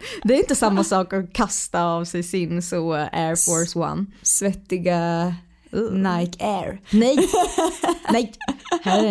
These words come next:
Speaker 1: en stövel.
Speaker 2: Ja.
Speaker 1: Man måste igenom tre lager utav så, eh, kavaj och någon annan liten underväst och sen
Speaker 2: Men det
Speaker 1: något lite
Speaker 2: kanske
Speaker 1: mer.
Speaker 2: också var lite fetischaktigt.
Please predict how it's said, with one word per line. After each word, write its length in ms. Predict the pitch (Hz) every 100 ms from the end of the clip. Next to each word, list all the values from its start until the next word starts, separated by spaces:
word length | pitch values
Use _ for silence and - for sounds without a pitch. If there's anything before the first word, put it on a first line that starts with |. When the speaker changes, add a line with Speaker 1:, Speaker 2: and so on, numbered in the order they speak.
| 185
Speaker 1:
en 160 | 180 170
stövel. 720 | - - - - 190 156 175 - - - -
Speaker 2:
Ja. 180 | 240 190 - - - -
Speaker 1:
Man 140 | 220
måste 340 | 220 214 - 214
igenom 840 | 202 196 208 190 190 185 180 180 165 - - - -
tre 500 | - 233 247 220 208
lager 720 | 226 202 233 214 254 240 214 330
utav 420 | 330 214 190 196
så, 280 | 208 185 170 175 175 - - - 175
eh, 300 | 202 190 185 185
kavaj 760 | 214 202 196 185 185 190 185 185
och 80 |
någon 220 | 185 180 185
annan 300 | 185 185 185
liten 240 | 190 185
underväst 840 | 190 175 175 170 208 208 - - 175
och 160 | 170
sen 140 | 180 233
Speaker 2:
Men 120 | 233
det 80 | 226
Speaker 1:
något 100 | 247
lite 140 | 226
Speaker 2:
kanske 320 | 180 190 196
Speaker 1:
mer. 120 | 190 202
Speaker 2:
också 460 | 202 - - 269
var 220 | 381 254 196
lite 380 | 196 175 -
fetischaktigt. 1200 | 170 175 - 196 196 - 170 - - - - -